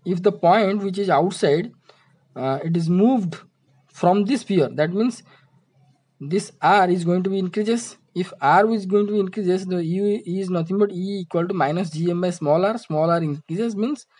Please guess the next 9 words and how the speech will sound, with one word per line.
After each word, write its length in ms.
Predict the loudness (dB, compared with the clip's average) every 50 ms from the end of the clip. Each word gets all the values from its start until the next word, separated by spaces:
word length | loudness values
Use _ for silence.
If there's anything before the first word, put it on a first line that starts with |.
| _ _ _ _ _ _ _ _ _ _ _ _ _ _ _ _ _ _ _ -18
the 420 | -8 -4 -2 -2 -2 -2 -4 -8 _ _ -12
electric 340 | -6 -6 -6 -4 -6 -8 -4
field 160 | -4 -4 -2
intensity 420 | -4 -6 -6 -6 -8 -8 -6 -8 -10
decreases. 640 | -10 -12 -14 _ -20 -16 -16 -16 -16 -16 -20 -20 _ _ _ _ _ _ _ _ _ _ -14
This 160 | -12 -8 -6
is 120 | -6 -4
the 60 | -2
magnitude 560 | -2 -2 -2 0 0 -2 -2 -2 -6 -10 -10